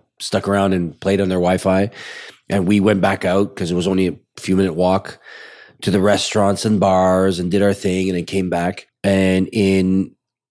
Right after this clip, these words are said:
the south of France, it was more family. We were with them all the time.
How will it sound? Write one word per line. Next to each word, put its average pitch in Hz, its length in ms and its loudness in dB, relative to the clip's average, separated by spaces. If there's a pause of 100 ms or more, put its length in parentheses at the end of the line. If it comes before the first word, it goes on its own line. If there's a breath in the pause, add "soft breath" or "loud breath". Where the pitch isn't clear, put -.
(140)
the - 140 -4
south 165 340 4
of 92 80 0
France, 80 460 -4
it - 80 -6
was 98 200 0
more 101 420 2
family. 78 680 -6
We 90 180 0
were 87 260 -2 (220)
with 107 220 2
them 98 240 2
all 107 160 2
the 95 100 0
time. 80 460 -4